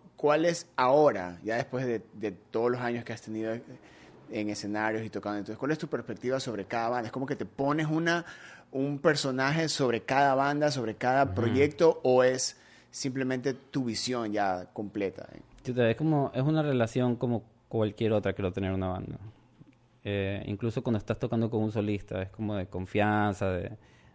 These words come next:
Speaker 2: de un poco de admiración, de respeto, como todo. Y yo siento en todas que estoy como, como una pata de mesa, ¿sí? ¿Sabes? Como que totalmente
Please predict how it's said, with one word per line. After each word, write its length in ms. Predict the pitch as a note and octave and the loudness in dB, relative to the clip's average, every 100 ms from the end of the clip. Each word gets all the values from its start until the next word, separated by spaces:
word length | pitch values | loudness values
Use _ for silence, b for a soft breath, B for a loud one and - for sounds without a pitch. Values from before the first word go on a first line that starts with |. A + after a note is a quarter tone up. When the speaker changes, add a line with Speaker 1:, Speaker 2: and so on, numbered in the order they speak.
| - | -14
Speaker 2:
de 380 | G2 F2+ - - - | -6 -4 -4 -8 -8
un 80 | F#2+ | -8
poco 240 | F#2 G2+ | -2 0
de 60 | F#2+ | 2
admiración, 840 | G2+ F#2+ F#2 - G2+ G2+ G2 F#2+ | 0 -2 -2 -2 2 2 2 0
de 280 | F#2 F2+ F2+ - - | -2 -4 -8 -12 -12
respeto, 720 | - F#2+ G2 G2 F#2+ F#2+ F#2+ | -10 -6 -2 -2 -2 -8 -10
como 220 | - F2+ F2 | -8 -8 -4
todo. 380 | G2 F2+ F2 G2 _ _ _ _ _ _ - - | -2 -2 -4 -10 _ _ _ _ _ _ -20 -12
Y 140 | G#2+ G#2+ | -4 2
yo 120 | A2+ | 2
siento 280 | A2+ C3 C#3+ | 2 2 4
en 120 | B2 | 2
todas 440 | A#2+ B2 B2 C3+ | 2 4 6 4
que 80 | C#3 | 2
estoy 260 | A#2 - G2 | -6 -4 -2
como, 420 | G#2+ G2+ F#2+ - - b b b b _ | 0 0 0 -4 -12 b b b b _
como 200 | G2+ G2 | -4 0
una 200 | G#2 G2+ | 2 4
pata 260 | G#2 G2+ G2+ | 2 4 2
de 100 | G2 | 2
mesa, 340 | F#2+ - F2+ | -2 -4 -10
¿sí? 240 | - G2+ - | -10 -14 -8
¿Sabes? 240 | F2+ F2 | -8 -8
Como 180 | - - | -10 -14
que 120 | - G#2+ - - _ _ _ _ | -12 -14 -14 -18 _ _ _ _
totalmente 720 | F#2 - G2 G#2 G#2+ A#2+ G#2+ | -10 -6 -2 0 0 0 -4